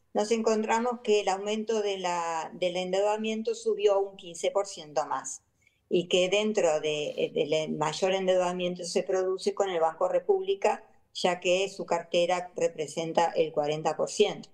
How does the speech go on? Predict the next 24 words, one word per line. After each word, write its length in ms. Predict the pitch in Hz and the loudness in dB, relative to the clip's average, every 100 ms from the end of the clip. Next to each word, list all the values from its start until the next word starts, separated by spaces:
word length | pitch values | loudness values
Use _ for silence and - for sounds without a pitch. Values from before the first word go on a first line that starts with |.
| - _ _ _ | -20 _ _ _
Eso 380 | - 214 214 254 | 0 2 4 2
a 200 | 240 220 | 2 0
nivel 480 | 196 185 190 208 226 | -4 -4 -2 0 -2
bancario, 720 | 170 156 156 196 185 - - - _ _ _ _ | -2 -4 -2 0 0 -4 -12 -14 _ _ _ _
pero 360 | 165 175 175 | 0 2 0
no 140 | 185 202 | -2 0
pode-, 260 | 202 202 | 0 0
no 280 | 190 196 202 | -2 0 0
debemos 440 | 196 196 208 202 202 | 0 -2 -4 -4 -2
olvidar 760 | 196 190 196 202 196 202 214 - _ | 0 2 4 4 4 0 -2 -10 _
que 240 | - 175 | 0 2
también 420 | 170 165 175 185 185 | 2 -2 -2 -2 -4
existe, 880 | 185 - 208 190 - 185 190 - - _ | -6 -2 -2 -2 0 2 2 -4 -18 _
eh, 280 | - 165 165 | 4 4 4
endeudamiento 880 | 180 175 180 170 185 190 190 185 185 | 2 4 4 2 0 -2 -4 -2 0
cuando 280 | 170 156 156 | 0 -2 -4
los 100 | 160 | -4
productores 880 | 156 156 143 180 175 160 156 - - | 0 0 2 2 4 2 -4 -12 -14
se, 520 | - 151 147 143 - | -2 0 2 2 0
eh, 300 | - 156 147 | -2 -4 2
compran 440 | - 220 185 147 139 | 2 2 2 -2 0
a 140 | 139 | -2
los 100 | 135 | -2
proveedores. 720 | 139 151 165 175 170 180 233 | 0 2 2 2 2 -2 -10